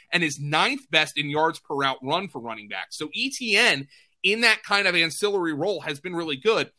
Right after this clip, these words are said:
I, I, I, I do hate, I do hate analysis that says, "Well, if you take these big plays away, then the guy hasn't done anything." I hate that analysis.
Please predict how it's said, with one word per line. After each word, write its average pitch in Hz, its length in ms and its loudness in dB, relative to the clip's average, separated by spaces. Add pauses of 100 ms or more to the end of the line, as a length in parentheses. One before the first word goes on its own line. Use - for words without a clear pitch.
(1400)
I, 185 300 4
I, 190 160 0
I, 175 240 0
I 170 100 2
do 233 300 0
hate, 180 380 -2
I 135 100 4
do 190 220 -6
hate 208 200 4
analysis 156 600 2
that 123 140 -4
says, 110 360 -2 (640)
"Well, 220 300 6
if 185 100 -2
you 190 80 -8
take 220 340 2 (220)
these 165 300 -4
big 185 240 -2
plays 190 320 2
away, 156 300 4
then 147 120 0
the 143 80 -2
guy 160 200 6
hasn't 143 260 0
done 131 160 2
anything." 117 360 -2
I 104 100 -6
hate 139 240 0
that 123 100 0
analysis. 98 640 -14